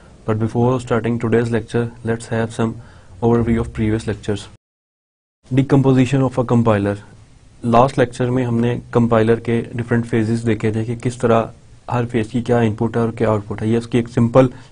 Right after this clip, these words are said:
एब्स्ट्रैक्ट डायग्राम है जिसमें उसकी डिकम्पोजिशन दिखाई गई है। आज जो हम देखेंगे वो basically lexical analyzer को study करेंगे कि वो किस तरह token stream में उसको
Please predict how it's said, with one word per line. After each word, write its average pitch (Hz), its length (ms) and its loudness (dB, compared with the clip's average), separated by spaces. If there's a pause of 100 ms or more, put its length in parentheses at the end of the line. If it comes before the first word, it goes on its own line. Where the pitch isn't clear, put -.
(120)
एब्स्ट्रैक्ट - 480 -4 (100)
डायग्राम 110 440 0
है 120 60 -2
जिसमें 117 260 -2
उसकी 117 180 -4
डिकम्पोजिशन 113 760 2
दिखाई 107 300 2
गई 110 120 0
है। 110 140 0 (1600)
आज 131 220 8
जो 147 160 6
हम 139 180 4
देखेंगे 120 600 2 (100)
वो 120 120 0
basically 117 680 2 (1500)
lexical 127 720 6 (100)
analyzer 117 580 6
को 117 340 4 (600)
study 113 300 2
करेंगे 110 380 4
कि 113 60 -6
वो 127 140 0
किस 131 280 -6
तरह 139 200 2
token 127 440 2
stream 113 320 2
में 113 260 2
उसको - 540 -4